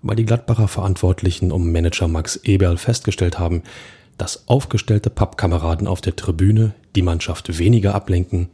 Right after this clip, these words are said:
als laute Fans von den Rängen. Glückwunsch. Trainer des Jahres wird übrigens Lucien Favre, wegen seines Vize-Hattricks mit Dortmund.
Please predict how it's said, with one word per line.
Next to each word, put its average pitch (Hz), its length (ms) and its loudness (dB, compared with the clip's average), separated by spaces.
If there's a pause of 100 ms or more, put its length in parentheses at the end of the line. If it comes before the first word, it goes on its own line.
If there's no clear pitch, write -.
(300)
als - 280 0
laute 82 300 -4
Fans - 360 -8
von - 160 -8
den 95 140 0
Rängen. - 320 -6 (420)
Glückwunsch. - 460 -4 (1000)
Trainer 151 220 2
des 117 160 2
Jahres 92 300 2
wird 98 100 2
übrigens 98 400 2
Lucien 87 400 2
Favre, 85 500 -4 (520)
wegen 92 180 2
seines 95 260 4
Vize-Hattricks - 800 -2
mit - 180 -2
Dortmund. - 560 -6